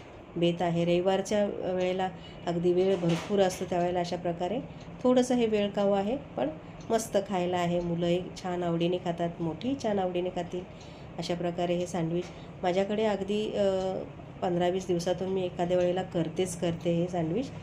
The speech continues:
त्यामुळे रविवारच्या दिवशी हा माझा बेत असतो. आपण पुन्हा भेटूया नवीन एका रेसिपीमध्ये.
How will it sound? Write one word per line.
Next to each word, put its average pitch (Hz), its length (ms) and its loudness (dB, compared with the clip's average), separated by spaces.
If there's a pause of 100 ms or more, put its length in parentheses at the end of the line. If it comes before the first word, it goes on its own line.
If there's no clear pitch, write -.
(600)
त्यामुळे 190 380 2
रविवारच्या 185 500 4
दिवशी 175 320 2
हा 185 160 0
माझा 170 300 0
बेत 180 280 0
असतो. 185 300 -2 (640)
आपण 208 220 0
पुन्हा 226 260 2
भेटूया 233 360 2
नवीन 214 300 0
एका 208 200 2
रेसिपीमध्ये. 202 680 0